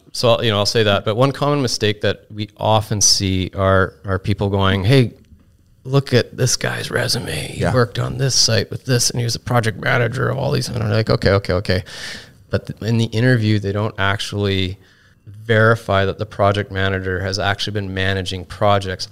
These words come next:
Speaker 1: Often, because the term project manager has been diluted,
Speaker 2: Right.
Speaker 1: these people are glorified site supervisors that aren't actually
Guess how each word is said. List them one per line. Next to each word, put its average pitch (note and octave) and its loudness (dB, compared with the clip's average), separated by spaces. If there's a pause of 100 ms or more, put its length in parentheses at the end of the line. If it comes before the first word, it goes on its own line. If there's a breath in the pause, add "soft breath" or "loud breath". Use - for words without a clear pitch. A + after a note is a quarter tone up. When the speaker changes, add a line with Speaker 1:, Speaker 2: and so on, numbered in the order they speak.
(120)
Speaker 1:
Often, G#2+ 0 (920 loud breath)
because G#2+ 0
the G#2+ 0
term G#2+ 2
project G2+ 0
manager F#2+ -2
has F#2 -2
been F#2 -6
diluted, F#2 -4
Speaker 2:
Right. G2 -2 (320 loud breath)
Speaker 1:
these A2 0
people A2 0
are G2+ 4
glorified G2 0
site - -2
supervisors F#2+ 0
that G2 -2
aren't G#2+ -2
actually F#2+ -2